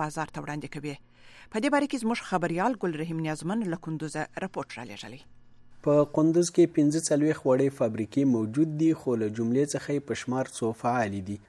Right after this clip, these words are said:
Speaker 2: او نورې پرچاو دي. د دغه ښار اوسیدونکي وایي چې په ناامنو سیمو کې یو شمېر خلکو په کورونو کې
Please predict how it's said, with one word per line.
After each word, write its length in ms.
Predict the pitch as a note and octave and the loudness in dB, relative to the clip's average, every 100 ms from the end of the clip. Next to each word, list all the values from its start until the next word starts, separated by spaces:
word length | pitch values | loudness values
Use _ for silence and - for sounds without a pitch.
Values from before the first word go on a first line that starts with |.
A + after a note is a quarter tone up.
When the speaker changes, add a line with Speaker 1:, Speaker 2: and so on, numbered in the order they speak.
| _ | _
Speaker 2:
او 80 | G#2+ G#2 A2 | -4 -2 2
نورې 400 | C3+ D3+ D#3 D3+ | 4 4 4 4
پرچاو 420 | C#3+ C3+ C#3 G2+ G2 G2 | 0 2 0 2 0 -6
دي. 120 | G#2 - _ - A2+ | -10 -12 _ -4 0
د 160 | A2+ G#2+ | 2 2
دغه 180 | C3 C3 - | 0 -2 -2
ښار 200 | C3 C3 | -2 0
اوسیدونکي 580 | B2 - A#2+ C3+ C3+ C3+ | 0 -2 0 0 0 2
وایي 180 | D3 C#3+ | 4 2
چې 160 | - C3+ | 0 0
په 60 | C3 | 0
ناامنو 420 | B2+ C#3 D3+ C#3 C3 | 0 2 2 2 0
سیمو 240 | D#3 D3+ C#3 | 0 0 0
کې 80 | C#3 D3 | 0 2
یو 80 | C#3+ | 0
شمېر 200 | C#3 C3+ - | -2 -4 0
خلکو 340 | C#3 D3 - D3+ C#3+ | 0 0 0 -4 0
په 120 | B2+ - | -4 0
کورونو 320 | C3 D#3 E3 | 2 4 4
کې 100 | C#3+ | 2